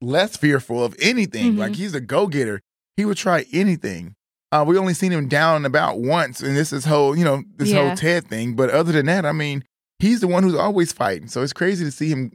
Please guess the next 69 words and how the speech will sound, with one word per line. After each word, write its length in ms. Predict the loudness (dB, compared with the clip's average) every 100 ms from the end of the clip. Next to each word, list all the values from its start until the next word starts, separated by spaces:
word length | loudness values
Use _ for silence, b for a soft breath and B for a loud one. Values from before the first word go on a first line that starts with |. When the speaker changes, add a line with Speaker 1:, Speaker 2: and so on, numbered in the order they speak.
| -12 -2
Speaker 1:
getting 240 | 0 2
his 180 | 0 -2
feet, 380 | 0 0 0 -2 _
um, 280 | -2 -2 -4
under 240 | -4 -2 -4
him 160 | -4
again. 160 | -4 0
Speaker 2:
Yeah, 240 | 2 2 2
like, 200 | -2 -4
well, 560 | -2 0 2 2 -2 _
and 160 | 0 0
I, 120 | -2
'cause 160 | -4 -4
I'm 100 | -4
guessing 300 | -4 -2 -2
at 80 |
this 180 | -2 -2
point 180 | -4 -2
he's 160 | -4 -2
got, 300 | 0 0 2
well, 80 | 0
I 60 |
know 160 | 2 0
he's 160 | 0
got 180 | -2 -4
some 160 | -6 -2
income. 680 | 0 0 0 0 0 -2 0
Speaker 1:
Right. 280 | 2 2 2
Speaker 2:
And 80 | 0
so 80 |
maybe 200 | 2 2
it 60 | 2
would 120 | 2
have 80 | 0
taken, 200 | -2 -4
like, 100 | -4
a 40 | -4
couple 160 | -2
weeks, 200 | -2 -4
maybe, 200 | -4 -4 -4 -2
maybe, 240 | 0 0
maybe 240 | -2 -2 0
in 60 | 2
a 40 |
month 160 | 0 0
or 60 |
two 160 | 0 -2
before 280 | -2 -2 0
he 140 | -2
could 240 | -4 -6 -2
go 400 | 0 2 -2 -8 _ _ -8
get 160 | -6
his 140 | -4 -4
own 120 | -2
Speaker 1:
He's 100 | 0
Speaker 2:
place, 140 | 2 0
Speaker 1:
still 80 | 2
booking 320 | 0 2 2
Speaker 2:
but 80 | 0
Speaker 1:
parties. 360 | -2 -10 -12 -16
So, 160 | -2 2
I 20 |
mean, 80 | 4
Speaker 2:
Yeah. 280 | 4 2 2
Speaker 1:
yeah, 160 | 0 -2
he's 100 | -2
still 140 | -2
booking 220 | -2 -4 -6
parties. 380 | -6 -6 -12